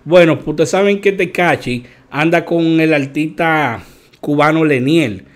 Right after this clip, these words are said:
que tienen una colaboración en español que la están promocionando actualmente, que en los Media Tour que está haciendo Tekashi se está llevando a Leniel. Entonces ya Leniel y, y Bulín cuarenta y siete se conocían, que hace varias semanas Bulín cuarenta y siete había publicado un video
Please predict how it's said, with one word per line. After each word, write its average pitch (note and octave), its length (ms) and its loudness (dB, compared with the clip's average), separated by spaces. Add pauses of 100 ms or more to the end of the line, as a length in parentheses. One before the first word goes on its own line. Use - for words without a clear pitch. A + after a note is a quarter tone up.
(220)
que B2 140 -10
tienen C#3 240 -2
una F3+ 180 0
colaboración F#3 760 2
en D#3+ 120 4
español F3 680 0
que D3+ 140 -2
la C3 80 0
están B2 260 -6
promocionando A#2 640 -6
actualmente, D#3 680 0 (320)
que C3+ 120 -2
en D3 100 0
los C#3+ 160 -2
Media D#3 320 0
Tour E3+ 160 -4
que F#3 60 -2
está F#3 140 -2
haciendo F#3+ 300 -4
Tekashi F3+ 460 -4
se - 140 -6
está A3 300 0
llevando D#3+ 580 0 (280)
a D3 140 -2
Leniel. C3+ 360 -2
Entonces F#3 440 0
ya F#3+ 200 2
Leniel A3+ 440 0
y, F3 220 -2
y D#3+ 80 -4
Bulín E3 320 -2
cuarenta F#3+ 340 0
y - 20 -4
siete D#3 300 -2
se C#3+ 220 -8
conocían, C#3 640 -4 (360)
que C3+ 140 -2
hace F#3+ 440 2
varias F3 340 2
semanas C#3+ 560 -2
Bulín D3 280 0
cuarenta F#3 300 0
y - 40 -4
siete D3 260 -4
había G3 320 2
publicado G3 560 -2
un F3+ 120 0
video D#3 500 4